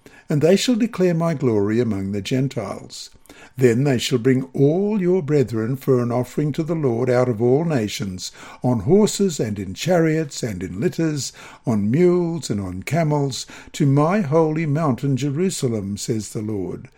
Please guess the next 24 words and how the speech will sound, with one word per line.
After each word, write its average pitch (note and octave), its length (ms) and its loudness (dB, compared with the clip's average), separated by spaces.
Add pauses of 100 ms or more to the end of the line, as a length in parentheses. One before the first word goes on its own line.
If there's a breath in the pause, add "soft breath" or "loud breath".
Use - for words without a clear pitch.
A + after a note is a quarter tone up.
(260 loud breath)
as B2+ 200 4
the A#2+ 80 -2
children D3+ 380 0
of C#3 140 2
Israel D3 420 2
bring D3 220 0
an C#3 80 2
offering C3 500 -2
in C3 220 0
a B2+ 80 0
clean F#3 600 0
vessel A#2+ 600 -6 (400 loud breath)
into E3+ 380 2
the G2 140 -6
house B2 640 -8 (380 soft breath)
of G2+ 360 -2 (260 soft breath)
the C3 100 0
Lord. A2 520 -2
And F#2+ 440 -2 (240 loud breath)
Romans F3+ 560 2
chapter E3 360 -2
eleven, B2 400 2
verse A2 240 -2
twenty-five, G#2 1000 -4